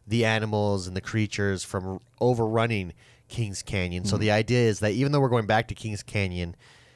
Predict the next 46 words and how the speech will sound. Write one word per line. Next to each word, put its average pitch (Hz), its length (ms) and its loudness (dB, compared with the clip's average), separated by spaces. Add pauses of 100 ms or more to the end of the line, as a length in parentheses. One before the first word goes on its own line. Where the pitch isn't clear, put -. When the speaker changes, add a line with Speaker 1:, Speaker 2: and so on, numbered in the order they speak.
(400)
Speaker 1:
it 120 80 2
will 113 180 2
be 104 140 0
completely 113 500 -2
different 98 500 -2
because 98 280 -4
it'll 92 120 -4
be 90 120 -8
filled 104 340 -2
up 92 180 0
with 90 120 -6
jungle 101 880 0
and 82 400 -6 (320)
Speaker 2:
Okay. 113 280 4
Speaker 1:
overrun 104 340 4
with, 101 340 -2
with 98 200 -6
creatures, 104 640 0
and 92 260 -10
it 98 160 -6
basically 101 400 -2
will 95 160 -2
be, 92 360 -2 (720)
uh, 95 540 2
an 113 140 -6 (100)
uncivilized 120 1300 0
Kings 87 360 -8
Canyon, 76 440 -10
Speaker 2:
I 170 80 0
like, 208 260 2
Speaker 1:
right? 92 120 -12
Speaker 2:
I 147 100 0
like 165 220 0
Speaker 1:
So - 60 -20 (180)
Speaker 2:
what 170 160 6
I 180 80 8
Speaker 1:
that 254 80 4
could 190 80 2
Speaker 2:
don't, 208 140 4
Speaker 1:
be 160 100 4
cool. 117 180 0
Speaker 2:
yeah, 175 240 4
I 156 100 2
don't 202 320 2
want, 170 400 2
like, 139 380 0